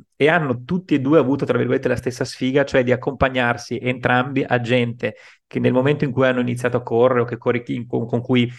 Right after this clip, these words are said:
corricchiavano insieme erano decisamente più scarsi e sono riusciti a fare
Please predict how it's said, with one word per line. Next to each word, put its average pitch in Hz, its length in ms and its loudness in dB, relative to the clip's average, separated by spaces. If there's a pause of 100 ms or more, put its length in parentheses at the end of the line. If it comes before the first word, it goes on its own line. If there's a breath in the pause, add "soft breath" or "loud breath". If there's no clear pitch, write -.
(160 loud breath)
corricchiavano 127 460 2
insieme 120 540 -4 (200 soft breath)
erano 120 320 0
decisamente 123 680 -2
più 107 120 -4
scarsi 113 580 -6 (380 soft breath)
e 131 100 -4
sono 120 200 0
riusciti 113 320 0
a 113 40 2
fare 113 360 0